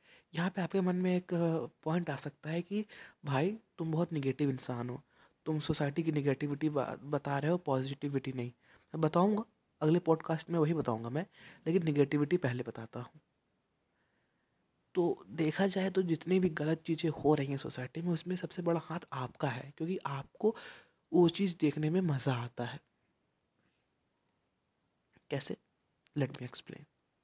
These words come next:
नेपोटिज्म आजकल चारों तरफ फैला हुआ है, लेकिन आप जानते हैं इसकी वजह कौन है? आप लोग हैं, आपके चारों तरफ, बल्कि आपके घर में, आपके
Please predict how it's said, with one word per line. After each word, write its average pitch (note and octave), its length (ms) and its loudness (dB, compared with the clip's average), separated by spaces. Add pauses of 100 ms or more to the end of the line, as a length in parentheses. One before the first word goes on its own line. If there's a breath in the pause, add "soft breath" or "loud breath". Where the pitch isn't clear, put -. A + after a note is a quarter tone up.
(760)
नेपोटिज्म F3 640 -2 (380)
आजकल C#3+ 340 0
चारों D#3 280 0
तरफ D3 340 -2
फैला A#2+ 200 0
हुआ A#2+ 200 0
है, A#2+ 60 0
लेकिन E3+ 240 2
आप G#3+ 80 4
जानते F3 420 2
हैं F3+ 80 2 (460 loud breath)
इसकी D#3+ 220 4
वजह F3 220 10
कौन E3 260 2
है? E3+ 120 0 (180)
आप C#3+ 280 8
लोग A#2 240 6
हैं, C3 160 -8 (360 loud breath)
आपके - 280 -4
चारों C#3+ 440 6
तरफ, - 400 -4 (320 loud breath)
बल्कि D#3+ 180 0
आपके D#3 380 2
घर C#3 400 0
में, C3+ 220 -2
आपके D3+ 480 -2